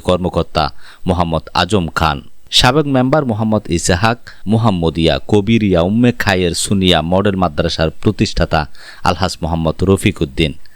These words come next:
মোজাহেরপাড়া যুব উন্নয়ন সংগঠনের সভাপতি ও চট্টগ্রাম মিডিয়া ফোরামের সাধারণ সম্পাদক মোহাম্মদ মঞ্জুর মোর্শেদ, সমাজসেবক সিরাজুল ইসলাম,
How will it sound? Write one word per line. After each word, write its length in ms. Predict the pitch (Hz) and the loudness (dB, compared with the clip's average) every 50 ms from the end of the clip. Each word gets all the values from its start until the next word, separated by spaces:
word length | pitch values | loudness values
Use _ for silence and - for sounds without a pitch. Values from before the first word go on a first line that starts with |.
| - - - - - - - | -20 -20 -20 -20 -14 -2 2
মোজাহেরপাড়া 600 | 110 113 117 143 143 160 160 - - 156 160 160 143 131 | 2 4 4 4 2 2 2 2 2 2 2 2 2 2
যুব 140 | 131 127 143 139 127 | 2 4 4 4 4
উন্নয়ন 340 | 120 117 117 117 117 117 117 - - | 4 4 4 4 4 4 2 2 0
সংগঠনের 560 | - 92 92 92 101 - 104 98 98 92 - - | 0 0 0 0 0 0 2 2 2 2 2 2
সভাপতি 460 | 90 87 90 87 - 95 - 123 123 - - | 2 2 2 0 -2 -2 -2 -2 -2 0 2
ও 20 | 95 92 - | 0 0 2
চট্টগ্রাম 500 | - 101 92 - - 92 90 98 95 92 87 87 | 0 0 0 0 -2 -2 0 2 2 2 2 0
মিডিয়া 280 | 92 98 107 110 113 101 - | 0 2 4 4 4 4 2
ফোরামের 360 | - 92 85 85 85 82 82 - - | 0 0 0 0 0 0 -2 -2 -4
সাধারণ 320 | - 92 98 110 110 110 98 - | -2 0 0 0 0 -2 -4 -4
সম্পাদক 440 | - 85 78 - 82 80 78 95 95 - - - - - - - - | -4 -4 -2 0 0 2 2 2 0 0 -4 -12 -20 -20 -14 -4 -2
মোহাম্মদ 440 | 90 82 87 87 85 82 80 78 - - 80 82 90 | -2 0 0 0 0 0 0 -2 -2 -6 -6 -2 0
মঞ্জুর 340 | 101 104 101 95 92 82 80 82 | 0 0 2 2 2 2 2 0
মোর্শেদ, 420 | 82 78 - - - 85 80 - - - - - - - - - | 0 0 0 0 2 2 0 0 -4 -8 -10 -10 -10 -8 -4 -2
সমাজসেবক 680 | - 82 82 90 98 101 - - - - 135 135 160 165 - - | 0 2 2 2 2 2 0 0 2 2 2 4 2 2 0 0
সিরাজুল 400 | - - 107 107 104 98 98 90 87 82 | 0 2 2 2 4 4 2 2 2 2
ইসলাম, 280 | - - - 76 64 | 0 0 0 0 0